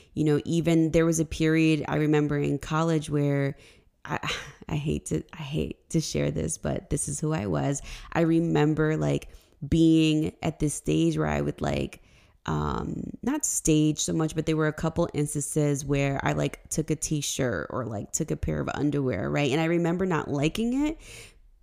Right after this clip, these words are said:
because later on, I remember people joking and identifying me as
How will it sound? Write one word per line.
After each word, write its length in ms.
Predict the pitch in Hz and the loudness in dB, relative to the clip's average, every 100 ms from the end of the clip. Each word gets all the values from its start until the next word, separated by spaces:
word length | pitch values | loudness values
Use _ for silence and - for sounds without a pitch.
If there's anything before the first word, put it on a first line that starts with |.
| 165 | 2
because 680 | 196 170 - 190 175 165 165 | 2 2 -2 0 2 2 2
later 480 | 175 190 185 - - | 4 6 4 2 0
on, 500 | 175 196 170 151 151 | 2 4 4 2 2
I 80 | 156 | 0
remember 460 | 160 165 156 160 156 | 0 0 0 0 -2
people 720 | - 175 165 160 160 156 151 - _ - | -4 -4 -2 0 0 0 -4 -16 _ -12
joking 460 | 139 165 160 175 156 | 2 4 4 4 4
and 80 | 147 | 4
identifying 880 | 139 147 143 147 151 147 139 143 135 - | 2 2 2 2 0 -2 0 -2 -6 -2
me 680 | 156 160 185 175 147 139 - - | 2 6 6 6 4 2 -4 -4
as 500 | 147 143 139 139 | 0 0 0 -2